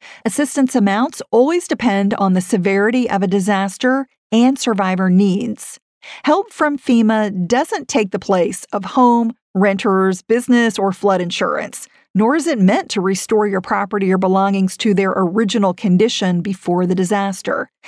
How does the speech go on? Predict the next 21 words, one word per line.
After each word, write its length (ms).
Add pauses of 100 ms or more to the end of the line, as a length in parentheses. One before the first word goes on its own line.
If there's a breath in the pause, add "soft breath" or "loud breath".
(280 loud breath)
And 140
to 80
qualify 520
for 200
assistance, 720 (300)
you 180
may 220
be 180
required 680
to 80
buy 500
and 100
keep 300
flood 260
insurance 640
for 180
a 60
certain 320
amount 240
of 100
time. 580